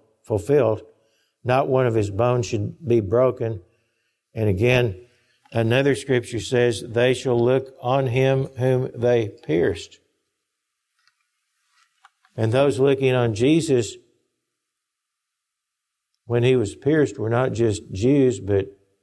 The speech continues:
Gentiles as well. And as I said, it was a Roman soldier who actually thrust the spear into Jesus' side.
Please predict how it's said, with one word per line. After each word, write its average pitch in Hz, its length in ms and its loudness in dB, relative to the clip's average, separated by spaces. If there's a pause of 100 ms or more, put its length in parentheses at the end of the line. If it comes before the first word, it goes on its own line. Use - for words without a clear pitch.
(1200)
Gentiles 101 600 0
as 92 120 -12
well. 107 400 -2 (640)
And 98 120 -8
as 101 160 0
I 95 100 0
said, 104 320 0
it 101 80 0
was 92 220 -6
a 87 180 -2 (640)
Roman 123 360 -2
soldier 95 440 -4
who 101 120 0
actually 101 380 -2
thrust 113 460 -4
the 85 240 -10 (560)
spear 113 520 0
into 101 540 -4
Jesus' 92 720 -4 (540)
side. 104 500 -2